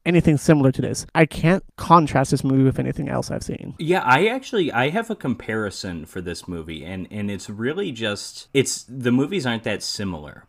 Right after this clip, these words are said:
Speaker 2: but I'm just talking about a movie that personally doesn't really work for me, but the way I hear other people talk about it working for them, that's how Suspiria works for me. And I've kind of joked about this before. I'm not sure how much of it has made it into final edits of podcasts,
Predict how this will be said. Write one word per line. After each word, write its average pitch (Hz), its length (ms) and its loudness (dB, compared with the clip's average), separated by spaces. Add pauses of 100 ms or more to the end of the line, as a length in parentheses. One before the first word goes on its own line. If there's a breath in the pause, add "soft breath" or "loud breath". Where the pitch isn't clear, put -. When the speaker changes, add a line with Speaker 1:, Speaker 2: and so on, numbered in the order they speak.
Speaker 2:
but 101 120 -4
I'm 95 160 -2
just 107 200 -8
talking 110 300 -4
about 98 300 -4 (120)
a 117 80 0
movie 123 340 0
that 110 220 -2
personally 113 420 -4
doesn't 92 300 -8
really 92 200 -6
work 85 280 -8
for 90 180 -10
me, 82 280 -10
but 80 360 -8 (280)
the 101 180 -6
way 98 300 -2
I 92 120 -4
hear 92 260 -6
other 85 220 -6
people 80 320 -12
talk 80 340 -8
about 80 240 -10
it 82 140 -12 (160)
working 90 420 -8
for 85 160 -12
them, 78 300 -12
that's 85 320 -8
how 82 320 -10
Suspiria 85 580 -10
works 80 300 -12
for - 80 -18
me. - 340 -16
And 98 180 -6
I've 95 140 -4
kind 120 220 0
of 98 220 -4
joked 98 340 -4
about 95 240 -4
this 90 220 -6
before. 85 500 -10
I'm 85 80 -8
not 87 180 -6
sure 90 160 -8
how 90 140 -8
much 87 220 -12
of - 80 -18
it 82 60 -10
has 85 140 -12
made 87 200 -10
it 87 140 -8
into 87 180 -10
final 82 360 -10
edits 85 300 -14
of 85 100 -16
podcasts, 85 680 -14